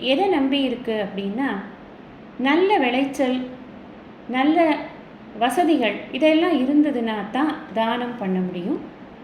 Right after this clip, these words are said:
அதே போல வாழ்க்கைக்கு தேவையான அடிப்படை வசதிகள் இருந்தா தான் நிம்மதியா தவமும் பண்ண முடியும். தானம் பண்ணறதுக்கும் தவம் பண்ணறதுக்கும் இது மாத்திரம் போதாது,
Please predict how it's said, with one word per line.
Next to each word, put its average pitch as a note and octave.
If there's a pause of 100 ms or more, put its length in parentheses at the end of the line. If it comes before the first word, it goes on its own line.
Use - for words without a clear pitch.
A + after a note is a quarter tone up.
(100)
அதே F4+
போல F#4
வாழ்க்கைக்கு E4
தேவையான C4+
அடிப்படை G4+
வசதிகள் C4+
இருந்தா G#3 (100)
தான் F4
நிம்மதியா A#3
தவமும் G#3
பண்ண E3
முடியும். D#3+ (520)
தானம் D#4+
பண்ணறதுக்கும் E4+
தவம் D4
பண்ணறதுக்கும் C#4+
இது B3+
மாத்திரம் C#4
போதாது, A3